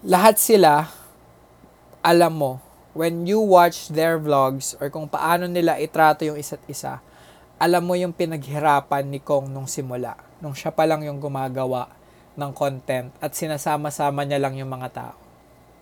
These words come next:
Nakita nila yung work ethic ni Kong, sinelebrate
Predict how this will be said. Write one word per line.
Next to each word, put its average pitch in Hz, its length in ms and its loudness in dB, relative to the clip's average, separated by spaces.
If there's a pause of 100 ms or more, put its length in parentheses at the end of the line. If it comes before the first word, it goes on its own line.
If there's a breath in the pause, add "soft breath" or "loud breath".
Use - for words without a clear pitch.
(1080 loud breath)
Nakita 202 480 2
nila 196 160 8
yung 185 100 8
work 180 300 2
ethic 156 400 -2
ni 151 160 -12
Kong, 135 320 -10 (720)
sinelebrate 170 960 0